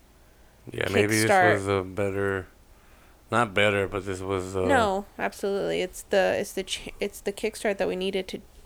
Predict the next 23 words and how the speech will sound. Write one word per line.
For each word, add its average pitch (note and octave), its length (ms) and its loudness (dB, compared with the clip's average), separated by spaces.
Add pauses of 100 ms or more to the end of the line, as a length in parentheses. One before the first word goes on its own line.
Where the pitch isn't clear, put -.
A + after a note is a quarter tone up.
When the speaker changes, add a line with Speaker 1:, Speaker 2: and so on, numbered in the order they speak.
Speaker 2:
start - 320 -2
making F#3 360 -4
these E3+ 160 -8
changes. - 600 -6 (120)
Speaker 1:
Yeah, A2 100 -6
some G2+ 220 -8
people A2+ 200 -2
say G#2 280 0
it's - 160 -4
a F#2+ 60 -2
shitty G#2+ 440 0
year, A2 220 4
but G2+ 180 2
some F#2+ 160 -4
people G2 260 -4
say G2 280 -2
this F2 260 -8
was F2+ 260 -6
the F2+ 120 -2
year F#2 360 -2
that F2 220 -6
helped F2+ 360 -6 (1300)
change F#2+ 680 -4